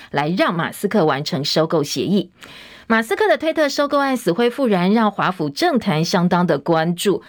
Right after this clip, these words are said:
为什么呢？美国媒体分析哦，最主要理由有三个，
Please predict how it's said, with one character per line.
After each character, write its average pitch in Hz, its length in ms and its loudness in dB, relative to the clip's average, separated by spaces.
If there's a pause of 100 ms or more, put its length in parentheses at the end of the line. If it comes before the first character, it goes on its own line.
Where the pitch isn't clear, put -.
(120)
为 359 180 2
什 156 240 -2
么 139 80 0
呢？ 190 280 2 (260)
美 185 100 2
国 226 140 2
媒 220 120 2
体 185 140 0
分 196 220 2
析 208 160 2
哦， 190 80 4
最 240 160 2
主 165 120 -2
要 156 140 2
理 160 140 -2
由 139 100 2
有 156 140 2
三 170 320 -2
个， 170 180 0